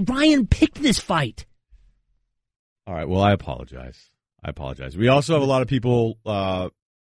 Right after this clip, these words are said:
Speaker 2: sticking up for Marshawn Lynch here, saying it's
Speaker 1: Yeah.
Speaker 2: better that he stood. It's not a diss to America. It's him wanting to keep peace with Mexico.
Speaker 1: That's all right. They're broken up about Marilyn Manson. <laughs>
Speaker 2: Too soon, man.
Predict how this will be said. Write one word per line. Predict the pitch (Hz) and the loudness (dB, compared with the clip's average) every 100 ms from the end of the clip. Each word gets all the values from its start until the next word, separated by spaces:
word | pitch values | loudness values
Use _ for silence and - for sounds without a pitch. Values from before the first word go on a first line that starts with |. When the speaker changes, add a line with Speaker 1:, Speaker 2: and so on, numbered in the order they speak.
| _ _ _ | _ _ _
Speaker 2:
sticking | _ 123 117 | _ -4 -2
up | |
for | 107 | 0
Marshawn | 107 104 113 98 | 0 0 -2 -4
Lynch | 101 - - _ - | -4 -8 -18 _ -8
here, | 73 | -8
saying | 64 - 82 78 | -6 -8 -6 -6
it's | - - | -10 -18
Speaker 1:
Yeah. | - | -6
Speaker 2:
better | 101 107 104 98 - - _ | -2 0 0 0 -4 -18 _
that | - 85 | -10 -6
he | 85 | -6
stood. | - - - 127 113 92 - _ _ | -8 -18 -4 0 2 0 -8 _ _
It's | 92 - | -16 -6
not | 110 113 - | -4 -4 -6
a | 101 | -8
diss | 80 104 - | -2 -2 -2
to | - 92 | -6 -6
America. | 85 98 104 - 87 76 - | -2 2 0 0 -2 -4 -4
It's | 82 - | -8 -8
him | 98 87 | -8 -6
wanting | 87 87 78 | -6 -6 -8
to | 78 | -12
keep | - 90 - | -6 -6 -6
peace | - 92 80 | -6 -4 -4
with | 76 | -10
Mexico. | 73 73 - - 52 - _ _ _ | -12 -12 -14 -20 -20 -20 _ _ _
Speaker 1:
That's | 131 | -6
all | 117 | -2
right. | 107 101 | -2 0
They're | 123 | 0
broken | 120 110 104 | 0 0 -2
up | 101 | -4
about | 98 95 | -6 -4
Marilyn | 92 90 | -4 -4
Manson. | 90 90 - 110 - | -4 -6 -6 -10 -10
<laughs> | - - - - _ _ _ _ _ _ _ _ _ _ _ _ _ _ _ _ _ _ _ _ _ _ _ _ _ _ | -12 -14 -14 -20 _ _ _ _ _ _ _ _ _ _ _ _ _ _ _ _ _ _ _ _ _ _ _ _ _ _
Speaker 2:
Too | 117 101 | -2 0
soon, | - 98 80 | -2 -4 -4
man. | 73 76 76 | -6 -6 -8